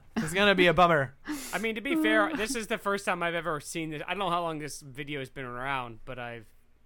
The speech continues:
Speaker 2: I mean, it doesn't feel like it's, like, tearing through the internet as much as other things.
Speaker 1: No, I think it's
Speaker 2: Right
Speaker 1: only,
Speaker 2: now.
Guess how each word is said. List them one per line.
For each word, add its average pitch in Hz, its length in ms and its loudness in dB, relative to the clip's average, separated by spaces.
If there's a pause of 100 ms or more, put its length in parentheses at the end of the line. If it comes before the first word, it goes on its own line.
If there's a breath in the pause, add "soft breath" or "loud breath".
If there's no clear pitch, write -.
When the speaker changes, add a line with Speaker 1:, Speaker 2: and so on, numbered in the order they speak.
(180)
Speaker 2:
I 143 100 -8
mean, 139 200 -10
it 131 160 -10
doesn't 170 240 -4
feel 160 180 -4
like 147 200 -6
it's, 139 160 -10
like, 135 240 -8
tearing 147 320 -6
through 143 140 -12
the 127 160 -10
internet 131 360 -6
as 123 140 -12
much 135 240 -10
as 123 240 -12
other 135 200 -10
things. 127 220 -12
Speaker 1:
No, 156 420 10
I 180 180 6
think 226 180 4
it's 214 160 6
Speaker 2:
Right 214 60 8
Speaker 1:
only, 180 300 6
Speaker 2:
now. 156 40 6